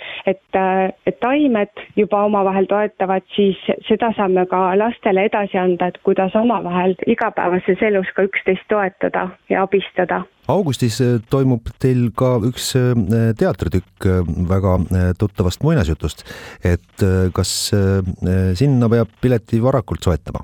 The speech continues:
Speaker 1: Äh, see on meie sisehoovis nüüd üks tõesti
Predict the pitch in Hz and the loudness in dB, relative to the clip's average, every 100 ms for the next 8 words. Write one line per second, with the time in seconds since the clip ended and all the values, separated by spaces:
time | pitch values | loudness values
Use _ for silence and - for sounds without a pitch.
0 | - - 202 202 196 269 311 269 214 214 | -8 -2 0 0 0 0 0 0 0 2
1 | 226 214 202 196 190 - 269 277 220 196 | 2 0 0 -2 -2 -2 -2 0 0 0
2 | 185 190 - 196 - _ 196 - - 226 | 0 -2 -2 -4 -4 _ -4 -2 -2 0
3 | 226 - 214 | 0 -2 0